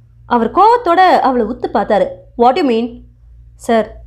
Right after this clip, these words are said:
என் படிப்புக்கு ஏத்த வேலையை நீங்க கொடுத்தாலே போதும். டெஸ்பாட்ச் கிளர்க் மாதிரி சின்ன வேலைகளே போதும்.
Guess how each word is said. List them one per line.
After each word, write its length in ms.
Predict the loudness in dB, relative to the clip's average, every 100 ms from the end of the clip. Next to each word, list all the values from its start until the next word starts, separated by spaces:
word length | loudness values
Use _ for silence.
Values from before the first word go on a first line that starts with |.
| -6
என் 180 | -4 0
படிப்புக்கு 400 | 0 0 0 0
ஏத்த 120 | 0
வேலையை 260 | 0 2 2
நீங்க 280 | 0 0
கொடுத்தாலே 240 | -2 0 -2
போதும். 440 | -2 -4 -6 -12 -20 _ _ -4
டெஸ்பாட்ச் 420 | -2 0 -2 -2
கிளர்க் 240 | 0 0 2
மாதிரி 480 | 0 2 0 -2 -2
சின்ன 240 | 0 2
வேலைகளே 420 | 2 4 2 0
போதும். 280 | -2 -2 -4